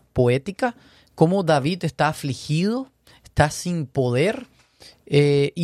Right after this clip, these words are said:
incluso se tuvo que esconder de sus enemigos. Sin embargo, David clama, David llora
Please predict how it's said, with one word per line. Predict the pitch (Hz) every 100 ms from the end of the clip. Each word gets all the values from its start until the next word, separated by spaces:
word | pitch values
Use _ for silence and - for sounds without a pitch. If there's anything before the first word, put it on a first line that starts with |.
| 156 156
incluso | 165 - 208 247 220
se | 160
tuvo | 143 190 214
que | 175
esconder | - 147 131 165
de | 170
sus | 151 156
enemigos. | 135 120 127 113 - - _ _ - - _ -
Sin | - 127
embargo, | 120 139 160
David | 139 123 139 -
clama, | - 135 143 151 135
David | 123 127 131
llora | 113 143 196 196 135